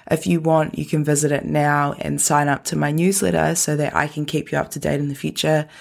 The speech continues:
But otherwise, just save the date. The link's in the description.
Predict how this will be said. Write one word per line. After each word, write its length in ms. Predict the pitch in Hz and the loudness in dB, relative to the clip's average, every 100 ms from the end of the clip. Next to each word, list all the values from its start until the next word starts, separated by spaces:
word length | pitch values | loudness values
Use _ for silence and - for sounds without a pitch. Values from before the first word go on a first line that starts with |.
| - - - _ | -20 -20 -20 _
But 180 | - 185 | -2 0
otherwise, 580 | - 196 214 156 160 175 | 2 2 4 4 2 0
just 220 | 196 196 | 0 0
save 240 | 185 180 175 | 2 2 2
the 100 | 165 | 2
date. 420 | 185 240 - - _ - | 2 2 0 -6 _ -2
The 100 | 156 | 2
link's 300 | 156 - - | 2 0 -2
in 60 | |
the 100 | 151 | 0
description. 720 | 143 143 - 147 - 143 139 | 0 -2 -4 -8 -6 -4 -6